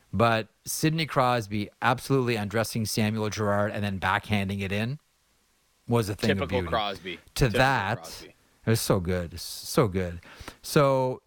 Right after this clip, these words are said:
Speaker 1: to that one, Bob Grove tweets out, "The N H L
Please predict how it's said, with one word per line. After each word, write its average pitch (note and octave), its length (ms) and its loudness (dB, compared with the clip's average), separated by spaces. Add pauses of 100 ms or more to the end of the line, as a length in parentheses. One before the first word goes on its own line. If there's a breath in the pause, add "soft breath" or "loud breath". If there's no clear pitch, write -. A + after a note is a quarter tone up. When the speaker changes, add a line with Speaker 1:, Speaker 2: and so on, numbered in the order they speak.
Speaker 1:
to B2+ 140 0
that C#3 320 4
one, G2+ 360 -2
Bob A#2+ 320 0
Grove A2 300 0
tweets A2+ 380 -2
out, G#2 200 2
"The A#2 160 -4
N F3 140 2
H A3+ 260 0
L A2 460 0